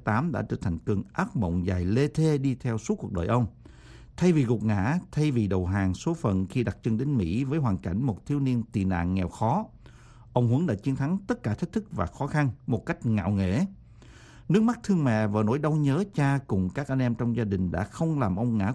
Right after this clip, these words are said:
quỵ, mà giúp ông mạnh mẽ đứng lên bằng hình ảnh không phải là nạn nhân một cuộc chiến mà là một mảnh đạn đến giờ vẫn còn lưu trong đầu.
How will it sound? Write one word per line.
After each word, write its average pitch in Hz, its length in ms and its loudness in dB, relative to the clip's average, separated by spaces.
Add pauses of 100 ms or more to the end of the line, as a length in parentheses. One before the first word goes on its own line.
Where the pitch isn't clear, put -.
quỵ, 92 300 0 (340)
mà 117 80 2
giúp 156 200 2
ông 156 200 0
mạnh 98 180 2
mẽ 92 140 0
đứng 156 220 0
lên 156 160 2 (320)
bằng 107 260 0
hình 92 100 0
ảnh 98 180 0
không 143 200 -4
phải 113 160 -2
là 113 100 0
nạn 90 280 0
nhân 113 220 2
một 87 140 -4
cuộc - 220 -10
chiến 156 360 0
mà 104 80 0
là 90 180 0
một 87 260 -2
mảnh 98 260 -2
đạn 85 360 -2
đến 143 160 -2
giờ 98 260 2
vẫn 107 200 -2
còn 87 280 -2
lưu 127 240 0
trong 127 140 0
đầu. 98 240 0